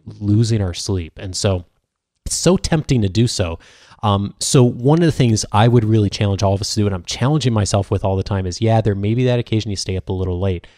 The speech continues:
but, um, have a bedtime and stick to it. And if you don't stick to it once, um, you know, be kind to yourself, but then get back on the horse the very next day.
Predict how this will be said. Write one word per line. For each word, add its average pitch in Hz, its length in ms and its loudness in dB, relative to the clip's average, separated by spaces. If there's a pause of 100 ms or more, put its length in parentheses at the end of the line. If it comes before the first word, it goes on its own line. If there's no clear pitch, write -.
(300)
but, 98 320 0 (120)
um, 90 340 -8 (240)
have 151 260 0
a 196 80 2
bedtime 92 680 -4 (480)
and 113 180 0
stick - 380 -2
to 156 180 2
it. 90 140 0
And 120 100 0
if 117 140 -2
you 117 80 4
don't 131 320 2
stick - 320 -2
to 117 200 4
it 107 60 0
once, 101 520 -2 (320)
um, 92 320 -2 (180)
you 113 120 2
know, 95 240 2 (260)
be 120 120 2
kind 147 400 -2
to - 100 -2
yourself, 101 460 0
but - 140 0
then 113 140 4
get 113 280 0
back 110 260 0
on 107 160 -2
the 98 80 -2
horse 104 320 0
the 101 120 -6
very 95 260 0
next 87 260 -10
day. 90 280 -2